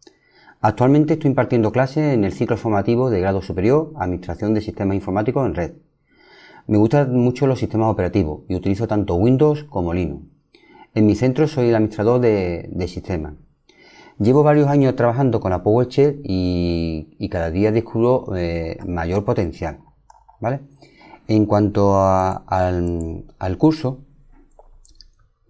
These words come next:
en cuanto al curso, deciros que la PowerShell es una herramienta utilizada principalmente por los administradores de sistemas Windows para automati-, automatizar tareas y tener un mayor control del sistema.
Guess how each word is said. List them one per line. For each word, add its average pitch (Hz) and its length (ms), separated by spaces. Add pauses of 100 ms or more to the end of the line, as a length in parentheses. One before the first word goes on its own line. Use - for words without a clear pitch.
(260)
en 98 160
cuanto 95 240
al 92 80
curso, 123 240
deciros 123 380
que 92 160
la 85 140
PowerShell 147 540
es - 140
una 117 120
herramienta 117 460
utilizada 101 680
principalmente 131 880 (500)
por 113 160
los 107 80
administradores 101 640
de 139 80
sistemas 117 500
Windows 82 540 (400)
para 107 180
automati-, 98 400
automatizar 98 800
tareas 131 500
y 98 140
tener 101 220
un 113 80
mayor 110 260
control 110 380
del 117 100
sistema. 78 480